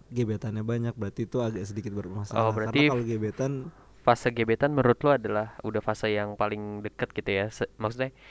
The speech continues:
Speaker 2: dari yang belum kenal sampai gebetan itu fasenya beda ya?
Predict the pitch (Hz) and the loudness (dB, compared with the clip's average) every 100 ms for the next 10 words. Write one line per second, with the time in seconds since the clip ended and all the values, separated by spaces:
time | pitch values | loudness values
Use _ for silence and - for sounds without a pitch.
0 | - - 113 110 110 110 107 107 110 110 | -20 -2 0 2 0 -2 0 -2 -2 -2
1 | 127 143 147 - - - 110 117 110 107 | 0 0 -4 -10 -10 -6 -4 -2 -2 -2
2 | - 110 110 135 120 - 117 131 135 120 | -2 -4 -4 -4 -4 -4 -2 -2 0 -2
3 | 110 - 110 113 113 101 | -4 -4 -4 2 4 2